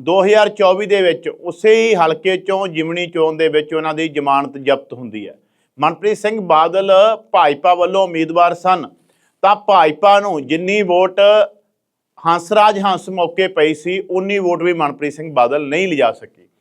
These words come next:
ਆਮ ਲੋਕਾਂ ਦੀ, ਜਾਂ ਕਹਿ ਲਈਏ ਕਿ ਜਿਹੜੇ ਸਿਆਸਤ ਦੇ ਵਿੱਚ ਥੋੜ੍ਹਾ ਬਹੁਤਾ ਤਜਰਬਾ ਰੱਖਦੇ ਆ, ਉਹਨਾਂ ਦੀ ਇਹ ਗੱਲ ਸੀ ਕਿ ਮਨਪ੍ਰੀਤ ਸਿੰਘ ਬਾਦਲ ਹੰਸਰਾਜ ਨਾਲੋਂ, ਹੰਸਰਾਜ ਹੰਸ ਨਾਲੋਂ ਤਾਂ ਵੋਟ ਵਧਾਉਣਗੇ। ਇੱਕ ਅੰਦਾਜ਼ਾ ਸੀ ਕਿ ਵੀਹ ਤੋਂ ਪੱਚੀ ਹਜ਼ਾਰ ਦੇ ਵਿੱਚ ਉਹ ਵੋਟ ਲਿਜਾਣਗੇ,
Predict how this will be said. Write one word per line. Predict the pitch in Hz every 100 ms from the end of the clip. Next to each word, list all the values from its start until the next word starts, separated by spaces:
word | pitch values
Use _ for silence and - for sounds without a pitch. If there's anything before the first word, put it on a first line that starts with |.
| _ _
ਆਮ | 139 170 202
ਲੋਕਾਂ | 202 185 190 185
ਦੀ, | 180 196 202 _ _
ਜਾਂ | 151 165
ਕਹਿ | 160 185
ਲਈਏ | 196
ਕਿ | 185
ਜਿਹੜੇ | 175 190 185
ਸਿਆਸਤ | - 156 170 170
ਦੇ |
ਵਿੱਚ | 180 170
ਥੋੜ੍ਹਾ | 165 185 185
ਬਹੁਤਾ | 185 185
ਤਜਰਬਾ | 180 156 151 160 165
ਰੱਖਦੇ | 160 170 170
ਆ, | 175 180
ਉਹਨਾਂ | 190 196 185
ਦੀ | 196
ਇਹ | 196
ਗੱਲ | 139 -
ਸੀ | 175 170 104 _ _ -
ਕਿ | 196
ਮਨਪ੍ਰੀਤ | 185 180 208 190
ਸਿੰਘ | 208 202
ਬਾਦਲ | 156 165 196
ਹੰਸਰਾਜ | 180 175 175 180 185
ਨਾਲੋਂ, | 185 175 185
ਹੰਸਰਾਜ | 175 175 175 185 190
ਹੰਸ | 175 165
ਨਾਲੋਂ | 175 180
ਤਾਂ | 170 175
ਵੋਟ | 170 170
ਵਧਾਉਣਗੇ। | 170 175 147 147 135 101 _ _ 151
ਇੱਕ | 160 190
ਅੰਦਾਜ਼ਾ | 170 165 165 196
ਸੀ | 202
ਕਿ | 214 202
ਵੀਹ | 190 220
ਤੋਂ | 220
ਪੱਚੀ | 208 - 208 185
ਹਜ਼ਾਰ | 185 175 175
ਦੇ | 185
ਵਿੱਚ | 170 165 180
ਉਹ | 190
ਵੋਟ | 165 170
ਲਿਜਾਣਗੇ, | 170 151 151 170 180 139